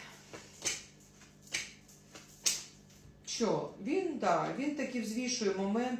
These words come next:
варіант жити з вами під одним дахом і брак. Можливо, у вас це з ним було, він зараз все це оцінює. І причому він страждає, але щось очікує, розумієте? Щось очікує, хоча по дьяволу, дівчата, його так сильно до вас,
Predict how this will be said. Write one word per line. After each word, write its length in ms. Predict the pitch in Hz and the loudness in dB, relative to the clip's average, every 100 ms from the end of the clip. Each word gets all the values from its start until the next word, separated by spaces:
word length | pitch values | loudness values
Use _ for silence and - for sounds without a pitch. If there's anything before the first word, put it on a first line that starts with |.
| - | -2
варіант 560 | 180 180 196 208 208 170 | 0 2 2 2 0 -2
жити 320 | 196 196 180 | -2 -2 -4
з 40 | |
вами 200 | 180 170 160 | -2 -4 -4
під 140 | 156 | -4
одним 320 | 165 156 160 160 | -4 -4 -4 -2
дахом 480 | 202 214 - 151 | 0 0 -2 -6
і 160 | 151 143 | -4 -4
брак. 340 | 143 143 - - - - 190 | -4 -4 -6 -14 -20 -12 -8
Можливо, 300 | 180 247 233 | 0 4 6
у 40 | |
вас 240 | 208 208 | 4 2
це 100 | 202 | -2
з 100 | 190 | -2
ним 140 | 190 190 185 | -2 -4 -4
було, 400 | 185 165 151 147 | -2 2 2 2
він 160 | 190 | -2
зараз 320 | 185 185 175 | 0 2 0
все 160 | 175 175 | -2 -6
це 200 | - 170 | -6 -2
оцінює. 920 | 160 156 - 156 143 143 143 143 147 - - - - - - - | 0 -2 -4 -6 -6 -8 -8 -8 -8 -12 -16 -18 -20 -20 -18 -2
І 160 | 220 | 0
причому 600 | - 247 247 302 294 247 | 2 -2 2 4 4 4
він 140 | 226 220 | 4 2
страждає, 720 | - 247 240 262 277 269 226 | 2 2 2 4 4 8 8
але 200 | 214 226 | 10 8
щось 360 | - 269 - | 4 0 0
очікує, 680 | 254 - - 165 - 143 139 | -4 -4 -4 -4 -4 -2 -2
розумієте? 1000 | 151 160 190 220 254 202 - - - - - - - - - - | -2 -2 2 2 4 2 0 -4 -6 -6 -8 -14 -20 -20 -20 -8
Щось 280 | - 233 226 | 0 2 4
очікує, 880 | - - 285 294 269 254 240 240 226 | 2 2 2 2 2 2 6 6 6
хоча 280 | 226 226 226 | 6 6 4
по 160 | 226 220 | 6 4
дьяволу, 560 | 185 240 247 220 165 | 6 6 6 6 4
дівчата, 520 | 160 170 - 185 170 | 0 -4 -2 -2 -2
його 340 | 160 165 190 214 | 0 0 2 0
так 220 | 175 156 | 0 -4
сильно 320 | - 190 165 | -4 -4 -2
до 180 | 147 156 | 0 0
вас, 340 | 156 160 - | 2 0 -4